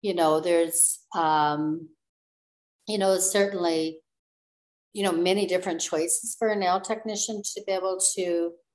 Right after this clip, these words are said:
choose when they're, they're looking at the nails or doing nails. And, you know, we offer a good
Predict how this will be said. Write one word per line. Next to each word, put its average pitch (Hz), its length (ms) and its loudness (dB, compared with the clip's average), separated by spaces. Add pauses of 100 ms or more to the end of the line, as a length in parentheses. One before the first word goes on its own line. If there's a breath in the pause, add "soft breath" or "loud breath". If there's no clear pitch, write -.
(300)
choose 233 680 2
when 185 160 -2
they're, 160 400 -2
they're 160 180 -2
looking 196 360 -2
at 247 120 -2
the 269 80 -8
nails 165 580 -4 (380)
or 175 140 0
doing 165 400 -2
nails. 151 540 -4 (420)
And, 175 560 0 (180)
you 214 80 -6
know, 190 120 0
we 175 180 2
offer 165 640 2
a 165 180 -6
good 175 100 -4